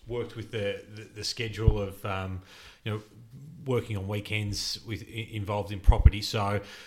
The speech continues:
the Thursday night was a nice fit, and, um, I've, I've enjoyed doing the, the special comments and, and having some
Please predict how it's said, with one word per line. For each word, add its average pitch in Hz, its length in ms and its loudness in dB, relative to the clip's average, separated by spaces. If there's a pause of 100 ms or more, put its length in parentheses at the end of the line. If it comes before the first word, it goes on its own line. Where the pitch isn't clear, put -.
(100)
the 117 80 -4
Thursday 113 400 0
night 101 220 -4
was 95 140 -6
a 98 40 -2
nice 95 280 -2
fit, 147 260 0
and, 101 400 -6 (100)
um, 101 600 -4 (200)
I've, 113 240 -2
I've 113 180 0
enjoyed 110 360 2
doing 104 280 0
the, 101 200 -4
the 101 160 -8
special - 320 -6
comments 110 480 -4
and, 98 200 -6
and 92 120 -8
having 104 280 -4
some 98 420 -6